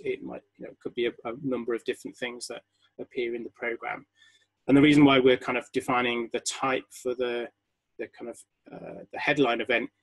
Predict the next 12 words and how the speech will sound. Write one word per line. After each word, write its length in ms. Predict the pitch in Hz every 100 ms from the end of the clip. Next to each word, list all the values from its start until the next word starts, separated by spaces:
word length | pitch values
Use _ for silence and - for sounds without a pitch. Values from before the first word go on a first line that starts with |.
| -
is 120 | 127
because 240 | 135 135
that's 320 | 139 120 - 139
where 280 | 123 120 - _ -
it 200 | 131 131
would 240 | 131 - -
be 80 | 127
the 100 | 123
useful 460 | 123 123 - 127
differentiator 920 | 117 113 127 117 104 - 117 - 113
for 320 | - 117 113 113
a 220 | 113